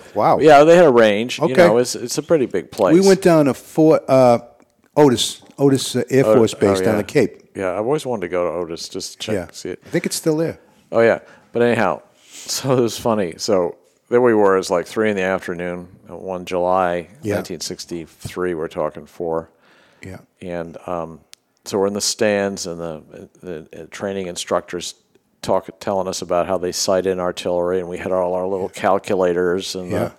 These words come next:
Speaker 2: the asthma, you know, all this sort of stuff.
Speaker 1: The deflection and all this. Uh,
Speaker 2: Yeah.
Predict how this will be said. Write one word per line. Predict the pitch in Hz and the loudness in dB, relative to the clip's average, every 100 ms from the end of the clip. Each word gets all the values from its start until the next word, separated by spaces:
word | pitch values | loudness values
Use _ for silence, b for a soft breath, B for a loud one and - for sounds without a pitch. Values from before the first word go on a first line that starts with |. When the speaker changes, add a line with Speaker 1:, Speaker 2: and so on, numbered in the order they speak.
| - | -10
Speaker 2:
the | |
asthma, | 90 90 92 87 - | -6 -6 -6 -12 -12
you | 104 | -12
know, | 85 | -10
all | 80 | -10
this | 76 | -12
sort | - | -14
of | - | -16
stuff. | - | -12
Speaker 1:
The | 110 | -6
deflection | 101 - - 123 - 123 113 | -4 -2 0 0 2 0 0
and | 107 | 0
all | 107 107 | 0 0
this. | 107 104 - - | 0 -2 -6 -8
Uh, | 98 | -2
Speaker 2:
Yeah. | 123 147 | 0 0